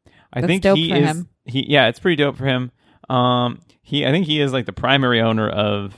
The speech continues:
Speaker 1: Ring of Honor, and then it, his, there's a couple people
Speaker 2: And
Speaker 1: involved.
Speaker 2: then
Speaker 1: His dad and he own A E W. I think mostly his dad.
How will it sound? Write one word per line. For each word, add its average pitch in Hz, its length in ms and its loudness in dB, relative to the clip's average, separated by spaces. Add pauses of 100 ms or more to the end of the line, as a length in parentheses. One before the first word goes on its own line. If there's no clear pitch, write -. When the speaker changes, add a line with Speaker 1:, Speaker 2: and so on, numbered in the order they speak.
(120)
Speaker 1:
Ring 113 180 -2
of 104 60 -4
Honor, 101 420 -4 (540)
and 117 160 -2
then 104 140 0
it, 101 160 -8 (160)
his, 113 280 -10 (380)
there's 131 300 -2
a 147 80 -10
couple 120 240 -2
people 104 240 -4
Speaker 2:
And 95 80 -2
Speaker 1:
involved. 104 160 2
Speaker 2:
then 101 140 2
Speaker 1:
His 107 140 -2
dad 123 400 4
and 113 240 -2
he 110 360 -4
own 98 460 -4
A 110 160 -6
E 101 80 -4
W. 101 420 -6
I 98 60 -8
think 107 240 -10
mostly 101 360 -8
his 104 160 -10
dad. - 360 -12